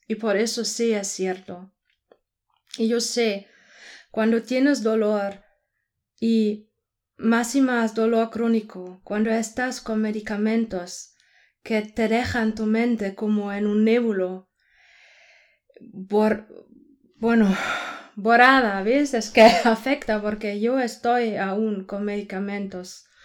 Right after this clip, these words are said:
que no me dejan pensar como normalmente pienso. O si tienes tanto dolor, esto también afecta a tu cerebro. Pero te aconsejo, sé tan activa, activo como posible.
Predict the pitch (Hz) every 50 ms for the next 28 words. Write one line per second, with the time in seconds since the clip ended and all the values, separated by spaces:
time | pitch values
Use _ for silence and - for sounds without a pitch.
0 | - - - _ _ - - 220 214 220 240 262 262 247 247 226 - 220 208 208
1 | 208 208 202 202 196 - 220 202 202 196 190 185 190 - 196 196 190 185 185 185
2 | 180 180 180 175 175 - 95 - 190 185 190 196 190 190 185 190 202 208 208 214
3 | 214 214 180 170 165 160 147 98 - - _ - 240 254 247 240 226 - - 185
4 | 170 175 _ _ _ _ _ _ _ _ _ _ _ _ _ - 214 208 208 208
5 | 202 - 220 214 214 214 214 214 - 226 240 247 233 233 220 226 220 220 214 208
6 | 214 220 202 196 - - _ _ _ - - - - - - _ - 214 208 -
7 | 226 214 214 226 220 220 214 233 254 262 254 220 220 - 220 214 214 - 220 208
8 | 202 208 196 - - 214 196 202 208 208 196 185 185 180 180 185 185 _ _ _
9 | _ _ _ _ _ _ _ - - _ _ _ _ _ _ _ _ _ _ _
10 | _ _ _ _ _ _ _ _ _ _ - 247 262 269 254 233 214 - 220 220
11 | 226 - 262 262 233 226 - 247 240 233 - - 214 196 196 196 190 - _ _
12 | _ _ _ _ _ _ - - - 240 240 233 233 233 - - 247 240 262 269
13 | 285 277 - 240 240 - - - - 240 240 247 247 226 240 233 240 240 247 240
14 | - _ _ - 214 208 - - - 240 254 254 247 262 254 254 - 240 240 262
15 | 254 262 - 233 226 - - 226 226 226 226 220 226 233 233 _ _